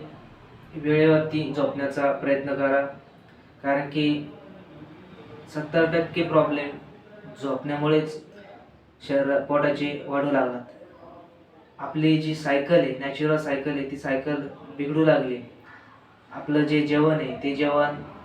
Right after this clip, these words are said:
सका-, संध्याकाळी सहा ते सातच्या दरम्यान पाहिजे, लेच ते आठ वाजेपर्यंत पाहिजे.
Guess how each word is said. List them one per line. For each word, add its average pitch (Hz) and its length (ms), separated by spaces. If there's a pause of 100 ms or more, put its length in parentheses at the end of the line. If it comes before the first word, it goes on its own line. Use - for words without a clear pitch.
(360)
सका-, - 300
संध्याकाळी 147 640 (680)
सहा 147 260
ते 151 460
सातच्या 147 340
दरम्यान 151 400
पाहिजे, 127 360 (800)
लेच 156 500
ते 165 140
आठ 156 300
वाजेपर्यंत 147 440
पाहिजे. 131 460